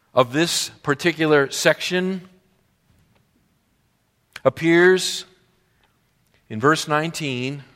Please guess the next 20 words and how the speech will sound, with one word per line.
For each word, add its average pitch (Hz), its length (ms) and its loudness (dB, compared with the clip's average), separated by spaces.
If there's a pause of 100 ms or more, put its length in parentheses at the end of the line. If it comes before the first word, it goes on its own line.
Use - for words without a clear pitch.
(1600)
where 127 140 4
Jesus 147 420 -2
says, 143 420 4 (120)
"Make 160 600 -2 (560)
disciples." - 1300 -2 (640)
Make 147 560 -4 (560)
disciples. 107 720 -4
It 143 140 0
is 156 280 2
the 139 80 -4
main 156 580 -2
verb. 123 360 2
It 151 100 0
is 156 200 0
the 151 100 -4
controlling 160 960 0 (420)
activity 131 840 0
of 123 200 0
this 143 320 -2
whole 147 600 -2